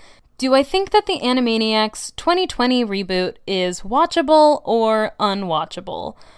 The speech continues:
<sighs> This was really, really hard to call for me. I think it's clear from this review that there's some elements that worked really well and some that just did not work at all.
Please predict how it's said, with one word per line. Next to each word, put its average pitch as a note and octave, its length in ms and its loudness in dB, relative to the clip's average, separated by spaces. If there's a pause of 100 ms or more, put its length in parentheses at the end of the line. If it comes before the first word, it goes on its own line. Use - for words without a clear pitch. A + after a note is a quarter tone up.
(920)
<sighs> G#3+ 320 -4
This - 280 -2
was G#4 360 2 (320)
really, C#4+ 600 0
really A3 420 0
hard G3 300 0
to - 60 -14
call F3 320 2
for G3 180 -8
me. F#3+ 200 -4
I C#3+ 120 -6
think G3+ 160 -6
it's G3 160 -8
clear A#3 360 0
from A#3 220 -4
this - 380 -4 (440)
review A3+ 480 -2
that A3+ 200 -2
there's A3 180 -2
some A3 280 -2
elements A3+ 480 0
that F#3+ 180 -4
worked A3 200 -6
really G3 400 -4
well G3 400 2
and G3 280 -4
some F#3+ 560 0 (380)
that G3+ 120 -2
just F3+ 240 -6
did F3 180 -6
not F3 380 2
work F#3 380 -2 (100)
at F3 220 0
all. G#3 580 2